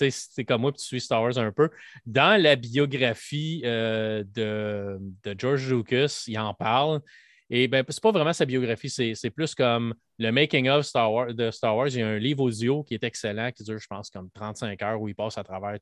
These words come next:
tous les films, puis les développements, puis tout ça. Puis, euh, George Lucas, au, rendu au Retour du Jedi, George Lucas en avait plein son casque. Euh, Retour du Jedi, ça lui a coûté son mariage, ça lui a coûté,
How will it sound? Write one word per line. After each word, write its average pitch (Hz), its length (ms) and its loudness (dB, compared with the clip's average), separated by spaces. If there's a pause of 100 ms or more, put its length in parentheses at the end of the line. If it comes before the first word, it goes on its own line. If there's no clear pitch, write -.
tous 110 140 -8 (100)
les 98 180 -12
films, 98 440 -12
puis 95 280 -16
les 95 140 -14
développements, 98 500 -12
puis - 160 -18
tout 127 100 -4
ça. 139 60 -2 (540)
Puis, 147 320 0 (460)
euh, 110 360 4
George 170 200 4
Lucas, 170 300 2
au, 123 280 -2 (340)
rendu 127 320 4
au 208 40 8
Retour 147 240 4
du 117 80 -4
Jedi, 117 380 0
George 127 180 0
Lucas 123 300 -4
en 113 100 -4
avait 104 280 -2
plein 120 320 -6
son 120 240 -4
casque. 110 400 -4 (480)
Euh, 98 760 -6
Retour 110 260 0
du 143 80 0
Jedi, 127 320 4
ça 139 120 0
lui 107 60 0
a 101 60 -6
coûté - 240 -8
son 127 220 0
mariage, 117 640 2
ça 113 80 -4
lui 104 120 -4
a 104 60 -6
coûté, 135 480 -2